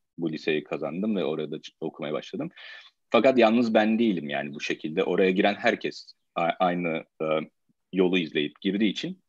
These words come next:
oradakilerin hepsi, e, belli bir çalışma disiplinine sahip insanlar. E, herkes çalışkan, herkes bir miktar zeki. O sebeple insanın bir önce egosu kırılıyor.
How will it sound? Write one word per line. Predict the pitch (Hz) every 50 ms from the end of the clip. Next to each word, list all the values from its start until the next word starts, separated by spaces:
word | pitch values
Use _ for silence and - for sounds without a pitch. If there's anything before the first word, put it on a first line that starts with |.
| _ _ _ _ _ _ _ _ _ _ _ -
oradakilerin | 214 220 233 - - - - - 127 127 127 135 143 135 -
hepsi, | - 147 143 - - - 123 139 180 - _ _ _ _ _ _ _ _ _ -
e, | 98 101 98 98 95 - _ _ _ _ _ _ _ _ _ _ _ _ _ _ _ _ _ _ _ -
belli | 98 104 104 107 120 117
bir | 113 -
çalışma | - 104 95 95 - - 110 104 104 - - _ _ _ _ _ _ _ _ _ _ -
disiplinine | 98 - - - - 92 98 104 104
sahip | - - 98 90 90 - - _ _ _ _
insanlar. | - 85 - - - 73 65 78 101 127 - - _ _ - - - _ _ _ _ _ -
E, | 95
herkes | 90 87 90 - 131 123 117 - - 92 - -
çalışkan, | - 85 73 71 - - - 95 92 101 -
herkes | - 107 98 95 - - 87 82 - - - _ _
bir | - 95
miktar | 90 87 80 - - 78 78 80 - - 82
zeki. | 78 82 78 - - - 92 123 - _ _ _ _ _ _ _ _ _ _ _ _ _ _ _ -
O | - 120
sebeple | 127 - 123 120 127 123 - - 143 131 -
insanın | 117 110 110 - - 120 127 131 123
bir | 127 127 - -
önce | 113 110 113 110 120 127 - -
egosu | 110 101 104 107 107 - - 117 98 - -
kırılıyor. | - 87 87 78 73 82 98 123 -